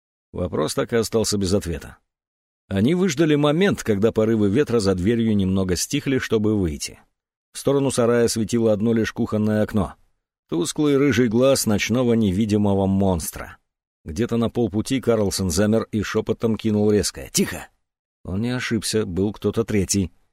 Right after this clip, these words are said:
Не рядом, но и недалеко. Кто-то третий выдал себя звуком шагов по снегу, не успев остановиться одновременно с ними. «Мамочки!» —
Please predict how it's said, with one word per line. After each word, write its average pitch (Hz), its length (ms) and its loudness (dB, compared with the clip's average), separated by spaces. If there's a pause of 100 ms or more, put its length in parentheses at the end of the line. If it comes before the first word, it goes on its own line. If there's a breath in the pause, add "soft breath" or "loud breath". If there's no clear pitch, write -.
(280)
Не 90 220 -2
рядом, 110 440 2
но 107 120 0
и 104 100 0
недалеко. 104 640 0 (800)
Кто-то 170 320 -4
третий 151 380 0
выдал 147 300 2
себя 139 300 0
звуком 135 400 -2
шагов 135 420 0
по 117 120 2
снегу, 76 460 -4 (460)
не 90 120 -4
успев 98 400 -2
остановиться 92 720 -2
одновременно 87 720 -4
с - 100 0
ними. 85 300 -2 (680)
«Мамочки!» — 123 760 -2